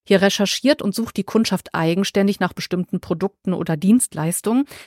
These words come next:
Also das passiert hier freiwillig aus eigener Kraft und ja, war jetzt bei der Missionierung der Sachsen nicht ganz so,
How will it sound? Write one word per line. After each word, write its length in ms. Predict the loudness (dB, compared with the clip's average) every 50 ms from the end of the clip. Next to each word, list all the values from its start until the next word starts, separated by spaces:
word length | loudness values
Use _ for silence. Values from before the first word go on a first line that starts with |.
| _ _ _ _ _ _ _ 0
Also 160 | 2 4 4
das 200 | 4 2 0 0
passiert 440 | -2 -2 -2 -2 0 0 -2 -2 0
hier 240 | 2 2 2 2 0 _
freiwillig 760 | -14 -18 -12 -4 0 2 4 4 4 4 2 0 -2 -2 -2
aus 200 | -4 -4 -4 -8 -18 _
eigener 400 | _ -2 -2 0 0 0 0 0
Kraft 460 | -2 -2 -4 -4 -4 -4 -4 -8 -20 -20 _ _ _ _ _ _ _ _ _ _ _
und 400 | 0 2 4 4 4 2 0 -4 -6
ja, 220 | -4 -2 -2 -2 -4 _ _ -20
war 340 | -20 -16 -14 -2 2 4 4
jetzt 240 | 6 4 2 2 2
bei 100 | 0 2
der 100 | 4 4
Missionierung 560 | 2 2 0 0 0 0 0 2 0 0 0
der 100 | 0 -2
Sachsen 460 | -2 -4 -8 -8 -6 -4 -4 -4 -4 -4 _
nicht 360 | 2 2 2 2 0 -4 -2
ganz 300 | 0 2 2 2 2 0
so, 300 | 0 0 0 0 -2 -4